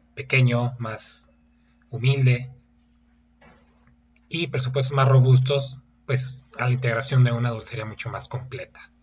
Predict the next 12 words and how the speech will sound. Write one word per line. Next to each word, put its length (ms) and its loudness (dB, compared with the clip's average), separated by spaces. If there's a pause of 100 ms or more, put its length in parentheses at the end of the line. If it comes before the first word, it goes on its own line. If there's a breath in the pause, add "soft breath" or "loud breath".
(1900 soft breath)
Entonces, 680 2
eh, 340 -6
en 80 -12
resumidas 440 -2
cuentas, 600 0 (720)
siempre 640 2
es 200 2
mejor 320 0
contar 320 -2
con 160 -6
un 140 -6
presupuesto 640 -10